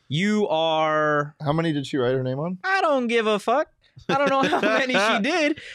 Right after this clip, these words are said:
Speaker 1: but yeah.
Speaker 2: Max, how many do we have left in there?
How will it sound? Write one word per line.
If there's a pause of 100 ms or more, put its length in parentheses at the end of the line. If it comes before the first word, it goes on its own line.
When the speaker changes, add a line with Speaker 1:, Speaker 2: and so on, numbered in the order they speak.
(160)
Speaker 1:
but (480)
yeah.
Speaker 2:
Max,
how
many
do
we
have
left
in
there?